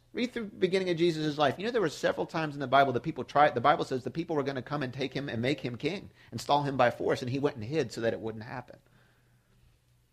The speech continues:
I wonder how you and I handle it when Jesus disappoints us. "Well, Pastor, Jesus never disappoints me." Well, maybe not, but be honest. Sometimes we have expectations of Jesus he never promises. And when he doesn't deliver on who we think he should be, we get disappointed.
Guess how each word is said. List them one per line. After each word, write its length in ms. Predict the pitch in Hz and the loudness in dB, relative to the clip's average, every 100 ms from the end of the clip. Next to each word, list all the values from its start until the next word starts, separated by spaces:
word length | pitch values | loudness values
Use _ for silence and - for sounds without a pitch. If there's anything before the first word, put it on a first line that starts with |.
| _ _ _ _ _ _ | _ _ _ _ _ _
I 60 | 160 | 0
wonder 160 | 208 208 | 2 2
how 140 | 180 | 2
you 200 | 170 165 | 2 0
and 80 | 143 | 0
I 120 | 135 | -2
handle 340 | 127 127 113 | -2 -4 -4
it 60 | 107 | -6
when 120 | 104 | -6
Jesus 280 | 101 104 98 | -6 -8 -10
disappoints 580 | 104 - 92 107 98 - | -14 -14 -12 -12 -10 -8
us. 400 | 98 95 - - _ _ _ _ _ _ _ _ _ _ _ _ _ _ - | -8 -10 -18 -20 _ _ _ _ _ _ _ _ _ _ _ _ _ _ -18
"Well, 80 | 135 | -10
Pastor, 320 | 127 127 123 | -8 -8 -8
Jesus 260 | 131 131 | -8 -10
never 220 | 131 123 117 | -8 -8 -6
disappoints 520 | 117 - 117 110 - | -8 -10 -14 -14 -14
me." 120 | 104 _ _ | -20 _ _
Well, 100 | - | -4
maybe 280 | 175 240 240 | 0 0 0
not, 200 | 175 147 | -2 0
but 140 | 147 156 | 0 2
be 100 | 170 | 2
honest. 260 | 160 117 | 2 -2
Sometimes 440 | 170 220 220 185 175 | -6 -6 -4 -2 0
we 80 | |
have 180 | 175 151 | 0 2
expectations 720 | 156 - 147 143 151 156 143 | 2 0 -2 -2 0 -2 -2
of 100 | 131 | -6
Jesus 280 | 127 131 131 | -4 -4 -6
he 100 | 127 | -6
never 220 | 127 117 | -4 -4
promises. 720 | 110 135 151 113 92 98 - - - | -6 -4 -4 -4 -8 -12 -12 -16 -12
And 80 | 131 | -4
when 80 | 131 | 0
he 80 | 147 | 4
doesn't 280 | 165 165 139 | 4 4 4
deliver 300 | 147 151 147 | 6 6 6
on 120 | 131 | 0
who 100 | 139 | 0
we 160 | 131 | 0
think 280 | 120 165 196 | 0 -4 -6
he 120 | - | -6
should 260 | 131 117 101 | -6 -6 -4
be, 140 | 110 | -6
we 160 | 110 123 | -4 -6
get 160 | 113 - | -6 -8
disappointed. 560 | 98 - 139 123 87 | -12 -12 -16 -16 -18